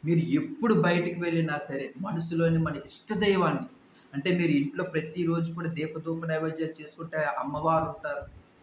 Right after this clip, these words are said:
లేదంటే వెంకటేశ్వర స్వామిని మీరు ఎక్కువగా ఇష్టపడతారు, లేదంటే రాముడు, హనుమంతుడు, అలాగా మీ ఇష్టదైవం ఎవరినైతే మీరు ఎక్కువగా ఆరాధిస్తుంటారో ఇంట్లో ప్రతిరోజు కూడా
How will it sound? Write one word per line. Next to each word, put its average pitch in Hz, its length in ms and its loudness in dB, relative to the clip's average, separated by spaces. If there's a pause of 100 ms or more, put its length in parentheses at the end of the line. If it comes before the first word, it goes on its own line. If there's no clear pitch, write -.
(200)
లేదంటే 180 380 2
వెంకటేశ్వర 151 560 -2
స్వామిని 165 440 0
మీరు 160 180 -2
ఎక్కువగా 165 340 -4
ఇష్టపడతారు, 151 880 -6
లేదంటే 156 320 -4
రాముడు, 147 580 -2 (180)
హనుమంతుడు, 151 880 -6 (120)
అలాగా 190 300 2 (120)
మీ 156 160 -4
ఇష్టదైవం 190 680 0
ఎవరినైతే 185 640 -4
మీరు 190 180 -2
ఎక్కువగా 165 400 -2
ఆరాధిస్తుంటారో 151 840 -4
ఇంట్లో 135 320 -12
ప్రతిరోజు 156 760 -4 (140)
కూడా 127 200 -12